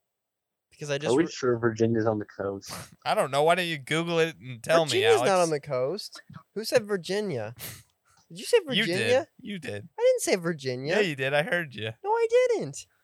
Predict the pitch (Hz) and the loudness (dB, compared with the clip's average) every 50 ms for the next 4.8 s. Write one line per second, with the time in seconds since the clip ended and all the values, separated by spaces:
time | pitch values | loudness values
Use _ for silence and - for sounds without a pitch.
0 | _ _ - - 370 370 370 330 320 392 440 427 381 330 302 302 262 - _ - | _ _ -10 -8 -8 -6 -6 -2 0 2 2 2 0 -2 -6 -10 -14 -6 _ 0
1 | - - - _ _ _ - 123 120 107 - - 135 127 127 120 110 - 113 107 | 0 0 0 _ _ _ 0 0 0 0 -2 -6 -4 -4 -4 -6 -6 -6 -6 -6
2 | 104 104 101 95 98 95 92 92 92 92 92 - 208 226 196 170 170 165 165 180 | -4 -4 -6 -4 -4 -6 -6 -8 -10 -10 -6 0 2 2 4 4 2 0 -2 -4
3 | 180 202 196 190 185 170 156 170 190 170 127 110 101 107 - - - _ _ _ | -2 -2 -2 -2 -2 -2 0 0 0 0 -2 -2 -4 -8 -10 -10 -12 _ _ _
4 | - 156 165 180 170 139 123 110 110 107 113 135 160 - - - | 0 2 2 2 0 -2 -4 -4 -2 -4 -4 -6 -8 -10 -14 -16